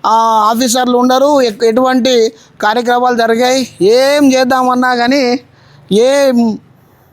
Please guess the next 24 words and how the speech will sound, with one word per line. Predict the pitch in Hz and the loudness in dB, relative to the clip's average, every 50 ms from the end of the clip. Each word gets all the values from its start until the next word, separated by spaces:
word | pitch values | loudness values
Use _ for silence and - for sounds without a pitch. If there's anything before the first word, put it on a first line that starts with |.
| - - - - - 247 | -20 -20 -20 -8 -4 -2
తుస్సు, | 254 233 - 277 240 196 | -2 0 0 0 0 0
డొల్ల, | 185 208 240 247 254 262 269 269 | 0 0 0 0 0 0 0 0
అంతా | 240 226 226 214 208 262 269 | -2 -2 -4 -4 -4 -2 -2
మొత్తం | 254 247 233 240 - 262 254 233 | 0 -2 -2 -2 -2 -2 0 0
డొల్ల. | 214 220 208 185 160 - - - - 139 - - - - - - 190 | 0 0 0 -2 -4 -6 -10 -16 -20 -20 -20 -18 -18 -16 -10 -6 -4
ఆ, | 208 226 220 208 190 180 - - - _ - | -2 -2 0 -2 -2 -4 -6 -10 -10 _ -2
మొత్తానికైతే | 190 208 202 247 285 285 285 277 269 269 254 294 311 392 - _ _ _ _ - | -2 0 0 -2 -2 -2 -2 -2 -2 -2 -2 -2 -4 -6 -8 _ _ _ _ 0
ఇవి | 220 240 190 | 0 0 0
కోతులు | - 220 233 254 262 294 294 277 | 0 0 0 0 0 0 0 0
మాత్రం | 262 262 226 277 285 262 | 0 0 0 0 0 0
నివాసం | 240 233 254 269 247 269 262 247 | 0 0 0 -2 -2 0 0 0
ఉంటున్నాయి. | 240 220 233 240 220 214 | 0 0 0 0 0 0
ఇగో | 202 196 | 2 0
అటో | 185 196 202 247 262 | 0 0 0 -2 -2
కోతి | 240 254 269 254 269 | -2 -2 -2 -2 0
పోతుంది, | 269 277 269 254 285 277 277 320 359 - - _ _ _ _ _ - | -2 0 0 0 2 2 2 2 0 -4 -10 _ _ _ _ _ -2
ఇగో | 220 220 196 175 | 0 0 2 2
ఇటో | 170 208 233 240 269 247 240 | 2 0 0 0 0 0 0
కోతి. | 202 214 202 170 165 160 160 - - - - - - - - - _ | 0 -2 -2 -2 -2 -4 -4 -4 -10 -20 -20 -20 -20 -20 -20 -20 _
కోతులకు | - 190 214 247 247 262 269 269 254 | -4 -2 -2 -2 -2 -2 -2 -2 0
మాత్రం | 254 247 240 226 269 277 254 226 214 | 0 -2 -2 -2 -2 -2 0 0 0
నివాసం | 220 240 254 262 233 269 262 | 0 0 0 0 0 0 0
పెట్టినట్టున్నది | 254 247 226 240 247 233 220 233 226 220 220 214 | 0 0 0 0 0 0 0 0 0 0 0 0
ఇది. | 214 240 277 427 | 0 0 -2 -2